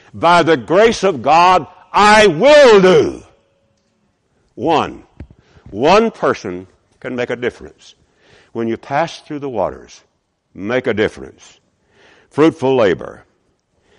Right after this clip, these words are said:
And find ways, practical ways, then, to turn this into a response. Paul said, "Do good to all." The writer to Hebrews says, "Encouraging one another."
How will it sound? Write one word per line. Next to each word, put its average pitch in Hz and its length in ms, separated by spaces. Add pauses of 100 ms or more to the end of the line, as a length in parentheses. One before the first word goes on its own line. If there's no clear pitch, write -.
(200)
And 120 200
find 185 440
ways, 98 460
practical 139 580
ways, 85 580 (140)
then, 127 460 (260)
to 107 100
turn 143 340
this 123 300 (520)
into 110 600
a - 80
response. 90 800 (1040)
Paul 139 240
said, 135 220
"Do 131 100
good 139 220
to 143 100
all." 147 640 (680)
The 90 80
writer 123 280
to 101 100
Hebrews 135 400
says, 131 240
"Encouraging 131 580
one 85 160
another." 73 420